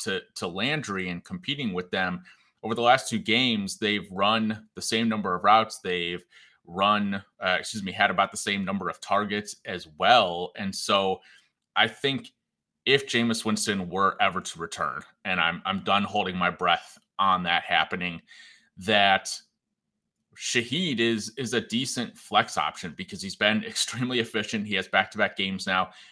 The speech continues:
with at least fifty receiving yards. He's averaging an absurd nineteen point nine yards per reception. I don't think he, he's found the end zone in, in quite some time since that. I think it was a fifty-yard rush, uh,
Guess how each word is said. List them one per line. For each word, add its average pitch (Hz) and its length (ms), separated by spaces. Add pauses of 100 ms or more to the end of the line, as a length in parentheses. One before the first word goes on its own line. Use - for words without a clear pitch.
(140)
with 101 160
at - 160
least 110 240
fifty 107 300
receiving 95 460
yards. 87 260
He's 101 160
averaging 110 480
an 101 80
absurd 104 500 (380)
nineteen 101 560
point 98 240
nine 95 300
yards 92 420
per 92 520
reception. 92 840 (240)
I 98 60
don't 170 160
think 117 140
he, 107 220
he's 107 240
found 101 240
the - 140
end 104 180
zone 87 400 (120)
in, 82 400 (120)
in 95 80
quite - 280
some 82 120
time 101 280
since - 260
that. 85 300
I - 20
think - 240
it 82 100
was 82 140
a 82 80
fifty-yard 87 640
rush, 90 460 (400)
uh, 78 400